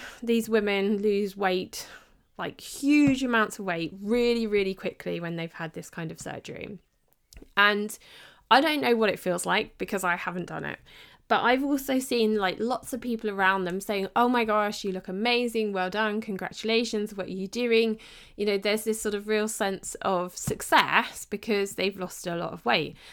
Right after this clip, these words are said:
And of course, that is good from a health perspective because we don't, we know and we understand, like, the stress that extra weight puts on our bodies. But one of the things that I worry about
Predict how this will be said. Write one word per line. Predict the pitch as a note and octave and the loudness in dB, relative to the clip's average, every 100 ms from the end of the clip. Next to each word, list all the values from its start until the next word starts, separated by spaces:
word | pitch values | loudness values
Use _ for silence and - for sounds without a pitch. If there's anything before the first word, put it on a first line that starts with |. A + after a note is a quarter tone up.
| - | -8
And | A#3 | -2
of | C4+ | -2
course, | D#4 E4+ | 0 -2
that | - D#4+ | -2 -2
is | D#4 D4+ | -4 -4
good | - F#3 A3 | -2 -2 -2
from | - A#3 | -2 -4
a | |
health | A3 G3+ F#3+ - | -4 -6 -8 -10
perspective | F3 - D#3 - - - - | -16 -6 -6 -6 -10 -12 -10
because | F#3+ A3+ | -2 -2
we | A#3 B3+ | 0 -4
don't, | B3 B3+ C4 | 0 -2 -2
we | A#3 C#4 | 0 0
know | D4+ D4+ D4+ C#4+ | 0 0 -2 -2
and | A#3+ | -4
we | C4 | -2
understand, | A#3+ A#3+ B3 - F#3 F#3 | -4 -4 -6 -4 -2 -2
like, | F#3+ - | -4 -6
the | |
stress | G3 - G3 F#3 - | -10 -6 -4 -4 -6
that | - G3+ | -8 -8
extra | - - G3 | -8 -8 -6
weight | F3+ - | -4 -6
puts | - - F3 | -8 -10 -8
on | E3 | -6
our | D#3+ | -6
bodies. | D#3+ - - - - _ - - - - - - | -8 -10 -12 -14 -20 _ -20 -20 -20 -20 -14 -2
But | B3 | 2
one | E4 F#4+ | 4 4
of | F#4+ | 2
the | F#4 | -4
things | - B3+ A#3 | -2 -2 -2
that | - | -4
I | A3 A3 A3 | 0 4 4
worry | G#3 F#3 E3 | 4 0 -2
about | C#3+ - - E3 - | -8 -8 -4 -4 -4